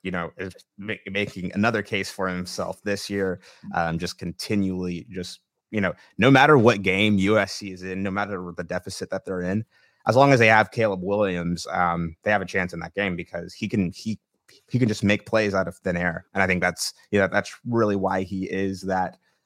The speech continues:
um, undisputed number one prospect in next year's draft. But,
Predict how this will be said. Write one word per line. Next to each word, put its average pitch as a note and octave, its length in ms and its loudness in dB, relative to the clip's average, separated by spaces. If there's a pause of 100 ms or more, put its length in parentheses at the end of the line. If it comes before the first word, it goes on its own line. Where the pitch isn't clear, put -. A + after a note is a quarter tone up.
um, F#2 180 0
undisputed F#2 580 0
number F#2+ 280 -2
one F#2 180 -2
prospect F2+ 480 -4
in E2+ 100 -2
next F2 220 -4
year's F#2 240 -8
draft. F#2 600 0
But, F2+ 260 -8